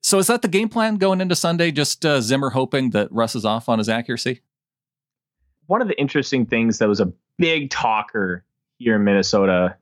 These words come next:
Speaker 2: during the offseason was the hiring of Dom Capers. Capers was the Packers defensive coordinator for nine years, runs the three four, runs a lot of exotic blitzes. And the Vikings fans were wondering, are we gonna be seeing some three four looks, some exotic blitzes,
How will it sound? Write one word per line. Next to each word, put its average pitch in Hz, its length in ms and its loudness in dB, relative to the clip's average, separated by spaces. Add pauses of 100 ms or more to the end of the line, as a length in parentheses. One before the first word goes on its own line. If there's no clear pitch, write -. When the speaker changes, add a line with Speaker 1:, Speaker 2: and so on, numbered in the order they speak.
Speaker 2:
during 101 180 0
the 101 80 4
offseason 92 640 0 (340)
was 127 120 2
the 117 60 -2
hiring 139 320 -2
of 95 120 -4
Dom 95 260 -2
Capers. 85 520 -8 (380)
Capers 139 400 -2
was 117 100 -2
the 107 160 -2 (200)
Packers 120 340 -4
defensive 113 440 -6
coordinator 101 400 0
for - 120 -8
nine 92 340 0
years, 90 440 0 (180)
runs 104 320 -2
the 113 80 2
three 110 240 0
four, 92 480 0 (340)
runs 117 200 2
a 101 180 2 (120)
lot 107 460 2
of 117 80 -4
exotic 95 540 0
blitzes. 85 640 -4
And 98 120 0
the 98 60 2
Vikings 107 640 -4 (200)
fans 98 260 -2
were 104 120 2
wondering, 104 640 0 (500)
are 117 100 2
we 135 120 2
gonna 143 160 0
be 127 240 2
seeing 127 440 0
some 104 220 0
three 123 240 0
four 120 280 0
looks, 110 380 0
some 101 120 2
exotic 101 640 -2
blitzes, 104 680 0